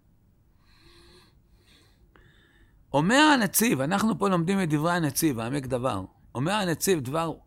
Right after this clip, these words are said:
נפלא, מקור אחד. זה עוד הוא כתב את זה במטות מסה, לא כתבתי כאן את המקור, זה בפרשת מסעי.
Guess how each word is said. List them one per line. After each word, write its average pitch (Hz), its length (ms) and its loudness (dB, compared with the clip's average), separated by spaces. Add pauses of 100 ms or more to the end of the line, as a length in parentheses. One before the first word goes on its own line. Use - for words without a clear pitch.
(240)
נפלא, 143 520 -2
מקור 147 360 -2
אחד. 104 260 -2 (460)
זה 175 200 2
עוד 165 140 2
הוא 151 160 4
כתב 151 340 0
את 143 80 0
זה 131 80 4
במטות 123 440 2
מסה, 117 360 0
לא 117 100 -2
כתבתי 127 420 -4
כאן 107 160 -2
את 98 60 -2
המקור, 123 540 -2 (580)
זה 135 220 0
בפרשת 120 540 -2
מסעי. 135 580 4